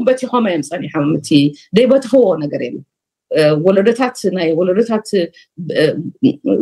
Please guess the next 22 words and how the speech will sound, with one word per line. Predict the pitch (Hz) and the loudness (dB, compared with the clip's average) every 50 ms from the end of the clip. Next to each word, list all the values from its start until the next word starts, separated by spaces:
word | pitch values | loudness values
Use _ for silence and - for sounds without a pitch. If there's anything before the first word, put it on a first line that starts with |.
| 151 | 0
ብሪጅ | 156 - - 262 226 190 - | 2 2 2 2 2 0 -2
ተረኺቡ | - - 190 170 180 190 214 220 214 247 262 - - - _ _ _ _ _ _ _ _ - | 0 2 2 4 4 4 4 4 4 4 4 2 0 -10 _ _ _ _ _ _ _ _ 4
ይህን | 226 233 285 269 262 | 4 6 8 8 8
ምሄን | 277 302 311 277 | 8 6 6 4
ከይትበሃል | - 220 214 - 202 185 196 190 190 - 196 - - - | 2 0 -2 -2 -2 -4 -4 -6 -6 -2 -2 -2 -2 -4
ሓደ | - - 214 220 240 | -4 -2 0 0 0
ከይስምዕ፣ | 233 226 220 220 - - 240 226 240 - - _ | 2 2 0 0 2 2 4 4 4 2 0 _
ሓደ | _ - 214 214 214 | _ -2 0 0 0
ከይስማዕ፣ | 214 226 220 220 214 226 240 233 226 226 - _ _ _ _ _ _ _ - - | 0 0 -2 2 2 4 4 4 2 0 -4 _ _ _ _ _ _ _ -6 -4
እ፣ | 147 156 160 | 0 0 0
ዝተገብሩ | 160 - - 226 208 196 202 190 190 180 165 165 147 - - - - - 120 87 - - 58 - 92 - - - | 0 2 0 0 2 2 2 4 4 4 4 2 0 -2 -4 -4 -4 -2 -2 -2 -2 -2 -2 -2 -2 -2 -4 -2
ባህርያት | - 147 170 190 196 185 208 220 226 - _ _ _ _ _ _ _ - | -2 0 2 4 4 4 4 2 0 -4 _ _ _ _ _ _ _ 0
ንዑ | 190 202 190 - 302 | 0 2 2 2 2
እውን | 302 302 285 247 | 4 4 4 4
ድስዕር | 208 220 - - 185 160 190 | 2 0 -2 -4 -2 -2 -2
እዩ | 175 143 - | -4 -4 -6
እዚ | - - - 143 143 - | -8 -10 -10 -8 -8 -8
ባህርያ | - 156 160 165 151 156 | -10 -8 -6 -6 -6 -6
እዚ። | 151 151 - _ _ - | -6 -10 -14 _ _ -4
ሓንሳብ | - 262 254 - 226 196 185 | 0 0 0 2 0 -2 -2
መፅዩ | 170 175 - - 277 285 - _ _ _ _ _ _ _ _ _ - | -2 -4 -4 -4 -6 -6 -8 _ _ _ _ _ _ _ _ _ -4
እዚ | 151 175 175 175 | -2 -2 0 4